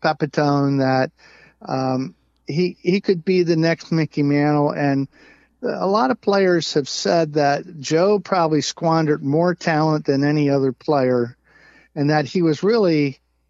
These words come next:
actually Hall of Fame caliber, but he never applied himself. Um, Ruben Rivera, uh, highly rated, uh, but was very uncoachable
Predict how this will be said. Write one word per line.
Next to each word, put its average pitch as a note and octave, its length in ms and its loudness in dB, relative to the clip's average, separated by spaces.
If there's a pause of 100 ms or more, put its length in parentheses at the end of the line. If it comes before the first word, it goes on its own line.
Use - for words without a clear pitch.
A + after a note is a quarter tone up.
(340)
actually D#3 500 0
Hall D3 280 2
of C3 60 -6
Fame C#3 300 0
caliber, B2 760 -4 (600)
but D#3 100 0
he D#3+ 80 2
never E3 300 2
applied C3+ 460 0
himself. - 640 -8 (600)
Um, B2 500 -4 (1000)
Ruben D#3 380 0
Rivera, D3 680 2 (520)
uh, B2+ 380 -4 (400)
highly D#3+ 480 -2
rated, C#3+ 600 0 (180)
uh, B2+ 260 0
but C3 320 -2 (340)
was C3+ 200 -2
very C#3+ 340 2
uncoachable B2+ 920 -4